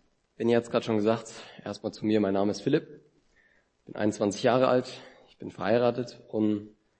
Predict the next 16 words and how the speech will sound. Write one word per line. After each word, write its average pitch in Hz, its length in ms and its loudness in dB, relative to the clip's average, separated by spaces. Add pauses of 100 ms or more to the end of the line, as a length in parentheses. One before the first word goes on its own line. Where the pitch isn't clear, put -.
(1500)
Thema 160 200 10
des 151 160 4
Gottesdienstes, 160 760 4
Benni 123 220 4
hat's 123 160 4
schon 123 140 4
gesagt, 117 420 2 (280)
die - 100 -8
Anmoderation 135 600 8
hat 120 100 6
schon 120 160 6
gesagt, 117 460 4 (960)
Gott, - 480 0 (500)
Freiheit 117 600 -2
oder 101 260 -2
Zwang. - 320 -10